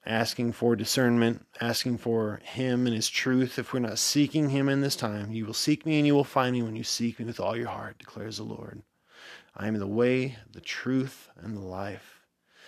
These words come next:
I come to give you life and life to the full. But the thief comes to steal, only to steal,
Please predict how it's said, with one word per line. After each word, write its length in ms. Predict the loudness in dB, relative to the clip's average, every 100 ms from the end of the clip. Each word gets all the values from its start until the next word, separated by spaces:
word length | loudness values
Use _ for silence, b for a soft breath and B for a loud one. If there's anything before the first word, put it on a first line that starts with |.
| B B
I 140 | -8
come 260 | -2 0 0
to 80 |
give 180 | 0 -2
you 160 | 0 0
life 460 | 4 6 6 4
and 180 | -2 -2
life 380 | 0 0 -2 -6
to 120 | -12
the 140 | -10 -12
full. 580 | -8 -6 -4 -6 -10 -20 b b b
But 100 | -12
the 80 | -12
thief 320 | -2 0 0
comes 240 | -2 -6
to 80 | -4
steal, 720 | -4 -4 0 2 2 0 -8 -16 _ _ _ _ _ 2
only 360 | 6 8 8
to 100 | 6
steal, 500 | 2 0 -4 -6 -8